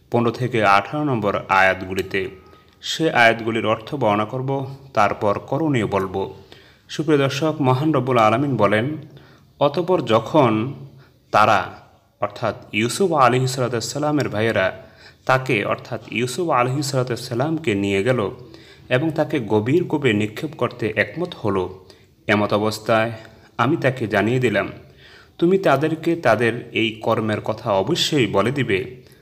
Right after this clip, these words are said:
যখন তারা তোমাকে চিনবে না।" আর তারা রাতের প্রথম ভাগে কাঁদতে কাঁদতে তাদের পিতার নিকট আসলো। তারা বলল, "হে আমাদের পিতা, আমরা দৌড়ের প্রতিযোগিতা করেছিলাম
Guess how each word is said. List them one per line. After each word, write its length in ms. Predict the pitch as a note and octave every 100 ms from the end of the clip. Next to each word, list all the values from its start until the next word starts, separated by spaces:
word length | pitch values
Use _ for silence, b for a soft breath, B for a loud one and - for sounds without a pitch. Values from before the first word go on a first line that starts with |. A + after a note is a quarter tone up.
| b - F#2
যখন 380 | G#2+ G2+ A2+ G2+
তারা 260 | G2+ F#2+
তোমাকে 460 | F#2+ G#2 F#2+ F#2 G2 -
চিনবে 320 | D3 E3 A2
না।" 360 | F#2 F2 - - - _ B B B B
আর 220 | G#2+ A2 A2
তারা 220 | A#2 A2+
রাতের 340 | G2+ A2 A#2+ G#2+
প্রথম 420 | B2 B2+ F3 E3+
ভাগে 380 | A2+ G2 G2+ G#2+ - _ _ -
কাঁদতে 360 | C#3 - C#3+
কাঁদতে 340 | C3+ A#2+ - -
তাদের 340 | A2 A2 G#2+
পিতার 480 | - A#2 C3+ C3+ C3+
নিকট 300 | A2+ G#2 G#2 -
আসলো। 680 | G#2 - - G2 F#2 F#2+ - _ _ _ _ B B B B -
তারা 160 | E3 E3+
বলল, 560 | C#3 D3+ D#3 G#2 G#2+ - - - -
"হে 120 | C3
আমাদের 380 | B2 A#2 B2 B2+
পিতা, 600 | B2+ B2 B2+ B2 C3 - - B B B
আমরা 340 | A#2+ B2 C3+ A#2
দৌড়ের 520 | G#2 A#2 D3+ D#3+ B2
প্রতিযোগিতা 760 | - C#3+ - F#3+ E3+ C#3+ B2+ G#2
করেছিলাম 760 | G#2+ G2+ - A2 G#2 G#2